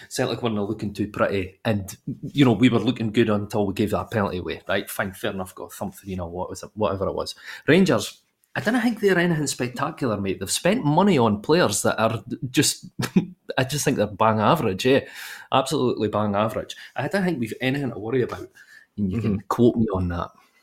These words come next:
Speaker 2: <laughs> Oh, that's coming back to haunt you, isn't it?
Speaker 1: I don't give a fuck.
Speaker 2: <laughs>
Speaker 1: I d-, honestly do not. This is an ideal opportunity to play them. <clears throat> There's,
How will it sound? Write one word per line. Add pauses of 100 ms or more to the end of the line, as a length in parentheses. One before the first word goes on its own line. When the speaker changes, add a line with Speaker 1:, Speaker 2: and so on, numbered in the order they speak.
(180)
Speaker 2:
<laughs> (400)
Oh,
that's
coming
back
to
haunt
you,
isn't
it? (560)
Speaker 1:
I
don't
give
a
fuck. (520)
Speaker 2:
<laughs>
Speaker 1:
I
d-,
honestly
do
not.
This
is
an
ideal
opportunity
to
play
them. (280)
<clears throat>
There's,